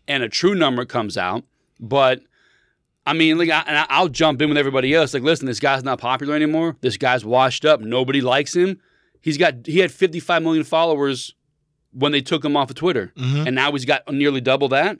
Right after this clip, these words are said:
Speaker 2: Right.
Speaker 1: I mean, come on, man.
Speaker 2: So
Speaker 1: And then I'm thinking about this also.
Speaker 2: Go ahead.
Speaker 1: He, um, you know, it's less than two years he's been off Twitter. Less than two years he's been out of the public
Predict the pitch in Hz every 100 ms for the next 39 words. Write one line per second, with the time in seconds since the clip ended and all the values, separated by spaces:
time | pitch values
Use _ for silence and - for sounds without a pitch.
0 | - 139 143 143 135 165 104 87 90 123
1 | - - - - 185 190 214 226 208 196
2 | 185 160 202 202 127 98 - _ - 143
3 | 135 110 _ _ 147 175 170 165 156 147
4 | 143 - _ _ _ 165 156 143 135 160
5 | 131 180 202 196 165 190 185 180 117 101
6 | - - _ _ - 135 135 143 139 -
7 | - 127 117 107 135 151 160 - 156 131
8 | 123 127 127 127 139 127 139 135